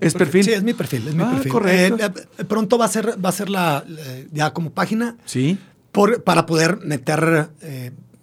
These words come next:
Speaker 2: más cosas más interesantes, para poderme mover un poquito mejor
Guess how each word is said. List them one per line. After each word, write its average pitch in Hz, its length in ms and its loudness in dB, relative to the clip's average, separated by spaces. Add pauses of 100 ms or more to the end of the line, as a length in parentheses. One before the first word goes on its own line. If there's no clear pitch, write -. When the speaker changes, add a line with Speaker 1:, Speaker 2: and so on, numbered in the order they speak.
(120)
Speaker 2:
más 156 180 -4
cosas 160 220 -6
más 151 180 -4
interesantes, 156 520 -8
para 147 220 -6
poderme 139 380 -4
mover 143 280 -2
un 139 60 -4
poquito 151 260 -10
mejor 147 460 -4